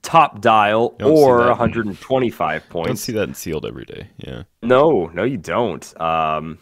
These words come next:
Speaker 1: I mean, <laughs> I guess in the last set we saw it, uh, but yeah, anyways.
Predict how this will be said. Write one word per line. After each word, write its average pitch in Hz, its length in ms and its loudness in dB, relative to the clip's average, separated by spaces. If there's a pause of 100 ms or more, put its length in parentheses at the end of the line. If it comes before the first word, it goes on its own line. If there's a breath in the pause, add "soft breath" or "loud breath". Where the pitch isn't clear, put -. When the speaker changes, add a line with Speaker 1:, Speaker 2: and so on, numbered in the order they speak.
Speaker 1:
I 80 40 -10
mean, 113 180 -2
<laughs> 131 180 0
I 101 60 -4
guess 123 180 -6
in 113 40 -6
the 85 60 -6
last 95 280 -2
set 69 180 -6
we 76 80 -12
saw 76 340 -8
it, - 140 -14
uh, 76 320 -6 (180)
but 76 260 -10
yeah, 92 340 -2
anyways. 104 440 -2